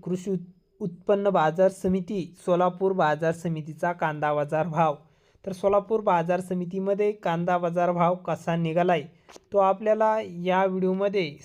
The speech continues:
सविस्तरप्रमाणे बघायला मिळणार आहे. तर मित्रांनो, हा व्हिडिओ पूर्णपणे बघा, कुठेही स्किप न करता. आणि चॅनलला नवीन असाल तर चॅनलला आत्ता सबस्क्राईब करा,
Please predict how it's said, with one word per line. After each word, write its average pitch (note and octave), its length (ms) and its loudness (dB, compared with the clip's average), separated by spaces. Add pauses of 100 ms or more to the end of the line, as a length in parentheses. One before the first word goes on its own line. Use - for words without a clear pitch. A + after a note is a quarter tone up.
सविस्तरप्रमाणे F#3 1000 2
बघायला E3+ 500 2
मिळणार E3 440 -2 (100)
आहे. F#3 540 0 (580)
तर F#3+ 100 4
मित्रांनो, A3+ 640 0
हा - 280 2
व्हिडिओ G3+ 360 0
पूर्णपणे G3+ 640 -4
बघा, F#3 360 2
कुठेही F#3+ 540 -4
स्किप F3 360 -12
न F3+ 120 -4
करता. F#3 420 2 (480)
आणि G3 220 -4 (100)
चॅनलला F3+ 400 0
नवीन F3 340 -2 (140)
असाल G3 340 2 (120)
तर G3 200 6 (180)
चॅनलला G3+ 480 -2
आत्ता F#3 300 -2
सबस्क्राईब F3+ 580 0
करा, F#3 340 0